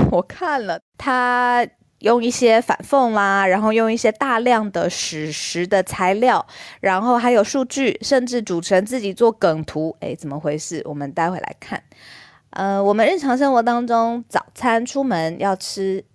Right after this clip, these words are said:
面包，呃，像我自己是蚂蚁人，甜点胃，我知道我们制作人也是。那面包跟蛋糕为什么会涨价？哦，我们知道它里面的成分是跟小麦有关系。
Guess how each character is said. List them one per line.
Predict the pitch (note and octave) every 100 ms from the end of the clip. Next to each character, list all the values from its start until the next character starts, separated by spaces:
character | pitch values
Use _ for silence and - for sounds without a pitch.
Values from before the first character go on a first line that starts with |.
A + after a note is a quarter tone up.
| -
面 | C#4 C4+
包， | B3 C4+ C#4 - - _
呃， | - D3+ A#2 - - D#2
像 | - A3 G3
我 | D#3+
自 | E3 G#3
己 | F3 E3
是 | A3
蚂 | F3+ F#3
蚁 | F3
人， | D3 D3 E3+
甜 | F#3+ F3+
点 | F#3 C3+
胃， | C#3 F3+ -
我 | A#2+
知 | F3+
道 | E3+
我 | D3+
们 | D3
制 | D#3 F3
作 | E3+
人 | D3
也 | -
是。 | - F#3 - - - _ _
那 | - C#4+ C4+ B3 - _ _ _ _
面 | E4 A4+ G4 C#4+
包 | C4+ C#4
跟 | C#4 C#4
蛋 | C#4+ D#4 B3+ A#3
糕 | A#3
为 | A#3 C#4
什 | - E3
么 | D3+
会 | D#3+ A3 A3 _
涨 | - D#3+ C3 D3+ -
价？ | - A#3+ G3+ - - -
哦， | -
我 | F#3
们 | E3+
知 | F#3
道 | B3+
它 | B3+
里 | G#3+ E3
面 | G#3
的 | E3+
成 | - E3 F#3
分 | A3+
是 | A3+
跟 | A3+ A3+
小 | - D3+ C3
麦 | D#3+ G#3+ F3
有 | -
关 | - C#3 D3
系。 | F3 - C#3+